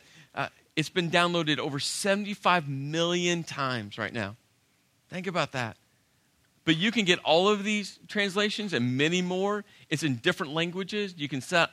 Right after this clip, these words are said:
sign up for an account. You can take notes on it. There's reading plans. It's interactive. And what's amazing is whether you have I O S or Android or BlackBerry, uh,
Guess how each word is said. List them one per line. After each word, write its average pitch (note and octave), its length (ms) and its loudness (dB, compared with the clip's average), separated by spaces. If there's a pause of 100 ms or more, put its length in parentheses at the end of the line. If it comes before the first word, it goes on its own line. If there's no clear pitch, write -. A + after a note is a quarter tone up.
sign E3 240 0
up E3+ 100 -2
for D#3 100 -8
an C#3 100 -2
account. F3 440 0 (320)
You C3+ 100 -4
can C#3+ 100 -2
take - 240 -6
notes D#3 320 0
on F#3+ 200 2
it. F3+ 100 -4
There's G#2 240 -8
reading F#3+ 320 -2
plans. F#3+ 420 0
It's B2+ 220 -6
interactive. D#3+ 680 -2
And D#3+ 100 -2
what's D#3+ 180 -6
amazing E3 600 -2
is A2+ 300 -2 (260)
whether D3 140 -4
you D3 140 2
have C#3 200 4
I F3 220 4
O F#3 160 0
S F3+ 260 4
or A#2+ 180 -2
Android E3+ 600 2
or A#2 100 0
BlackBerry, E3+ 760 2 (420)
uh, C3+ 280 4